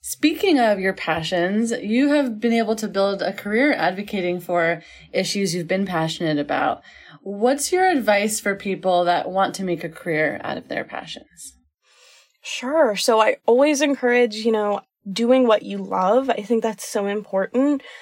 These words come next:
Speaker 2: And especially for folks who are very mission-oriented like myself, if you can see the purpose of the work that you're doing, you're going to love that work. But it is a double-sided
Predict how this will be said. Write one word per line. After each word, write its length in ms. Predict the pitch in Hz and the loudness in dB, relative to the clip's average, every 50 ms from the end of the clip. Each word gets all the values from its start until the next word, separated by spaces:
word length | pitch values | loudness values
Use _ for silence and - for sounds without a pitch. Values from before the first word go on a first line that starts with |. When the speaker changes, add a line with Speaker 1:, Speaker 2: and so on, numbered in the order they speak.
| - - - | -20 -10 -4
Speaker 2:
And 120 | - 202 | 0 0
especially 440 | 220 226 - - 226 220 - 254 254 247 | 0 2 0 0 -2 2 4 4 4 4
for 140 | 254 233 233 | 4 0 2
folks 340 | - 226 220 226 - - - | 2 2 0 0 -2 -4 -4
who 160 | 254 214 - | -2 0 2
are 240 | - 185 185 190 202 | 2 2 2 2 0
very 260 | 208 202 208 214 214 | 0 0 0 0 0
mission-oriented 880 | 214 220 214 - - 233 226 - 226 233 233 240 233 240 233 247 240 220 | 0 0 0 0 0 0 0 0 0 2 2 2 2 2 0 0 0 2
like 180 | 214 208 202 - | 0 0 0 -2
myself, 720 | 220 202 208 202 - - 190 190 208 233 277 277 - - | -4 -4 -4 -4 -4 -2 0 2 4 4 2 2 -2 -6
if 240 | 226 202 - - 214 | -6 -6 -6 -6 -4
you 140 | 220 233 | -4 -4
can 260 | 226 - 262 247 240 226 | -2 0 0 0 0 0
see 340 | - - - - 190 202 | -2 -6 -6 -6 -6 -4
the 140 | 208 214 202 | -2 -2 -2
purpose 460 | 190 - 185 190 185 - 208 202 - | 0 0 -2 -2 -2 -2 -6 -4 -2
of 100 | 208 196 | -2 -2
the 100 | 196 196 | -2 -2
work 220 | 185 185 190 180 - | -2 -2 -2 0 -2
that 140 | 208 208 - | -2 -2 -2
you're 160 | - 190 196 | -2 -4 -4
doing, 500 | 180 185 185 175 185 202 240 285 320 - - - - - - - - | -4 -4 -2 0 2 2 2 2 0 -2 -8 -16 -18 -20 -20 -12 -2
you're 200 | 214 226 220 220 | 2 2 2 2
going 340 | 208 202 208 208 208 214 | 2 2 2 2 2 0
to 120 | 208 - 208 | -2 0 -2
love 360 | 190 180 185 180 175 175 180 | 0 2 2 2 2 2 0
that 260 | 180 185 190 - - | -2 -2 -2 -2 -4
work. 440 | - - - - - - - - - - - - - - - | -2 -2 -2 -4 -6 -10 -18 -20 -20 -20 -20 -20 -20 -20 -2
But 360 | 202 196 269 277 269 269 - | 2 4 6 6 4 4 4
it 200 | 220 220 214 - | 2 2 2 2
is 220 | - 240 254 247 233 | 4 4 4 6 6
a 100 | 262 247 | 6 6
double-sided 960 | 202 214 214 208 202 208 214 - - 190 190 185 185 185 185 180 196 196 | 6 4 4 4 2 0 0 0 0 2 2 2 2 2 0 -2 -4 -10